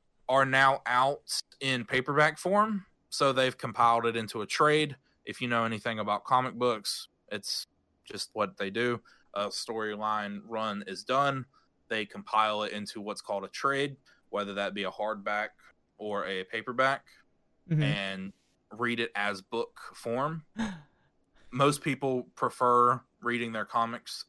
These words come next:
Speaker 1: this way. I do as well. I preferably prefer it over single issues, but I've been buying the single issues for this run because, A,
Speaker 2: We didn't know we
Speaker 1: they
Speaker 2: didn't
Speaker 1: need to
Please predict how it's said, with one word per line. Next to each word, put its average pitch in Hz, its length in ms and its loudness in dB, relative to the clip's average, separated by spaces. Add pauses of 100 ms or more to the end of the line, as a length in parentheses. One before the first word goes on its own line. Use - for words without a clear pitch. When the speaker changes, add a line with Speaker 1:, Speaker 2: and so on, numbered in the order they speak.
Speaker 1:
this 117 260 -4
way. 123 280 0 (1000)
I 143 200 6
do 135 280 -2
as 120 120 -6
well. 107 340 -2 (260)
I 123 200 0 (480)
preferably 170 760 4
prefer 135 520 6
it - 80 -4 (100)
over 117 320 2
single 147 400 0
issues, 143 580 -4
but 120 400 6 (380)
I've 131 160 6
been 135 160 2
buying 135 360 8
the 120 80 -2
single 131 360 0
issues 123 500 0
for 113 540 2
this 127 280 0
run 131 280 4
because, 107 400 -4 (120)
A, 147 380 0 (1900)
Speaker 2:
We 151 120 6
didn't 151 100 4
know 147 120 6
we 143 60 4
Speaker 1:
they 143 100 8
Speaker 2:
didn't 135 80 6
Speaker 1:
need 110 160 2
to - 40 -20